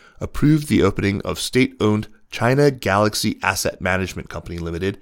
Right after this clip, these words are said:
making it the first national bad asset manager to be launched since nineteen ninety-nine.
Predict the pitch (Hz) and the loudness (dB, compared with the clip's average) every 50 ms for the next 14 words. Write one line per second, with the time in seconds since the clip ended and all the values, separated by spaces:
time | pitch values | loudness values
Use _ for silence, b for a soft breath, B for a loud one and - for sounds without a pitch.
0 | b b b b b b b b - - 98 92 - 101 101 107 - - - 92 | b b b b b b b b -2 0 0 2 2 4 4 4 2 2 -2 -6
1 | 92 85 80 - - - 151 175 180 - - - - - 110 107 104 110 - - | -6 -6 -8 -2 2 4 4 4 4 2 -4 -10 -10 -4 0 0 0 0 0 0
2 | 117 107 101 90 87 90 98 98 101 107 110 - - 95 98 104 - - - - | 0 0 0 0 0 2 4 4 6 4 4 2 2 2 2 2 0 -4 -4 -4
3 | 85 85 85 82 82 92 90 90 90 b b b b - - - 98 87 87 95 | -4 -6 -4 -4 -4 -4 -4 -4 -6 b b b b -14 -6 -4 -2 0 2 2
4 | 98 101 101 - - - - - 95 82 - - 95 98 113 117 - 127 107 104 | 2 2 2 0 -4 -8 -6 -6 -6 -6 -4 -4 -2 -2 -2 -2 -2 -2 -2 -2
5 | 101 104 98 87 80 85 90 90 80 76 - - | -2 -2 -2 -4 -2 -2 -2 -2 -4 -6 -10 -16